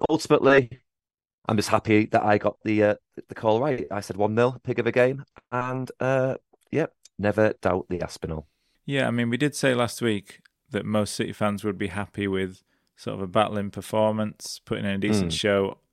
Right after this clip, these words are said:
Speaker 2: on T V and falling to a narrow defeat. That's what happened, so we can't be too disappointed, but I was still a little bit frustrated coming away from the game. Like you say, I think Wigan deserved to win it on balance,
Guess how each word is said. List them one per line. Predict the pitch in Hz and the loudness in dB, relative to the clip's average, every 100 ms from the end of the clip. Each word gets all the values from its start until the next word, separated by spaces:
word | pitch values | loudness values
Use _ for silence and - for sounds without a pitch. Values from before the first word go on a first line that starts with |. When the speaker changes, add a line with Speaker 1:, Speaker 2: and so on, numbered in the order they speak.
| _ | _
Speaker 2:
on | 107 98 | -8 -6
T | - 104 | -6 -2
V | 101 101 | -2 -2
and | 98 | -6
falling | - 101 98 | -4 -4 -4
to | - | -6
a | 98 | -4
narrow | 101 101 95 | 0 0 0
defeat. | 95 - 113 - _ _ _ _ _ _ | -4 -2 -2 -4 _ _ _ _ _ _
That's | 110 117 - | -6 -6 -6
what | 95 | -6
happened, | 101 123 170 156 | -4 -6 -8 -6
so | 101 | -4
we | 98 | -4
can't | - 107 101 | -4 -4 -4
be | 104 98 - _ _ _ - | -6 -6 -10 _ _ _ -8
too | 113 | -4
disappointed, | 107 107 - 113 120 104 | -4 -6 -4 -4 -4 -4
but | 107 | -2
I | |
was | 113 127 | 0 0
still | - 123 | -2 -2
a | |
little | 113 123 127 110 | 0 2 0 0
bit | 104 104 | -4 -6
frustrated | - 104 - 104 - - | -8 -10 -4 -4 -4 -4
coming | 101 98 | -4 -4
away | 95 | -6
from | - 98 | -8 -10
the | 95 | -10
game. | 92 90 95 - _ _ _ _ _ _ _ | -8 -8 -10 -14 _ _ _ _ _ _ _
Like | 117 104 | -8 -6
you | |
say, | 107 113 | -2 -2
I | 104 | -2
think | 139 123 | -4 -4
Wigan | 110 120 113 | -2 -2 -2
deserved | 101 101 101 107 - | -4 -2 0 0 -2
to | 110 | -4
win | 113 | -4
it | 95 | -4
on | 101 | -2
balance, | 107 113 123 - - | -2 -2 -6 -10 -14